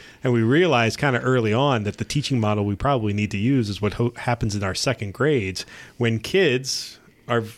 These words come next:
are introduced to the concept of the Eucharist and the sacrament, uh, you know, going to communion and, and things like that and everything that surrounds it. And, uh, Bill's been on a couple of committee meetings with me, uh, discussing it.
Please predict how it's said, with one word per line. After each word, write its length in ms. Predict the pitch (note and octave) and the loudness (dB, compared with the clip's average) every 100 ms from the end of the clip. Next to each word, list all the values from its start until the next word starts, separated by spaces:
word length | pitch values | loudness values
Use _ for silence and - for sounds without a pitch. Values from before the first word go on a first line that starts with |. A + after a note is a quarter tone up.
| _ _ - | _ _ -2
are 240 | B2+ A#2+ B2 - | 0 2 -2 -6
introduced 580 | - E3 C#3 B2 E3+ - | -6 -4 -4 0 0 0
to 60 | B2+ | -6
the 80 | A2+ | -6
concept 880 | - - G3 G3 - A2 G2 - - - | -8 -8 -4 -4 -2 -2 -2 -6 -12 -2
of 340 | G#2+ G2+ F#2 | 0 0 -4
the 100 | G#2+ | -6
Eucharist 600 | G2+ G#2 - G2 F#2 - | -4 -4 -4 -6 -4 -6
and 120 | G2 | -8
the 60 | F#2 | -6
sacrament, 600 | - G#2 - G#2 F#2+ F#2 - - - - - | -6 -6 -6 -6 -8 -10 -16 -20 -20 -20 -10
uh, 320 | A2 G#2 F#2+ F#2+ | -4 -2 -2 -4
you 140 | A#2+ G#2 | -6 -4
know, 140 | G2 | -4
going 220 | G2 G2+ | -2 -2
to 60 | G2+ | -2
communion 560 | - G#2+ G#2+ G#2+ G2 F#2+ | -2 -2 0 0 -2 -4
and, 220 | F2+ F#2 - | -8 -10 -10
and 140 | G2+ | -8
things 220 | G2+ G2 | -6 -6
like 160 | F#2+ F2+ | -6 -2
that 180 | G2+ A2 | -2 -2
and 100 | G#2 | -2
everything 320 | G#2 G#2+ A2 | -2 -2 -4
that 140 | G2 | -2
surrounds 640 | - G#2 G2 G2+ A2+ A#2 G2 | -2 -2 -2 -2 0 0 -2
it. 120 | F#2+ | -4
And, 240 | G2+ G2 | -6 -4
uh, 220 | G2+ F#2+ F#2+ - - - _ | -4 -6 -8 -16 -20 -20 _
Bill's 260 | B2+ A#2+ A2+ | 0 0 0
been 160 | A#2+ | -2
on 200 | G#2+ G#2 | -2 -4
a 40 | G2+ | -4
couple 320 | - - G2+ | -4 -2 -2
of 100 | F#2+ | -2
committee 280 | A#2+ A#2+ A#2+ | 0 0 0
meetings 500 | G2+ F#2+ F#2 F#2+ F#2+ | -2 -2 -2 -4 -4
with 200 | G2+ F2+ | -2 0
me, 320 | F#2+ F#2 F#2+ - | 0 0 -4 -6
uh, 240 | G2+ G2 | -6 -4
discussing 580 | F#2 A2 - A#2 A#2 A2 | -6 -8 -6 -4 -2 -2
it. 220 | F#2+ G2 | -2 -4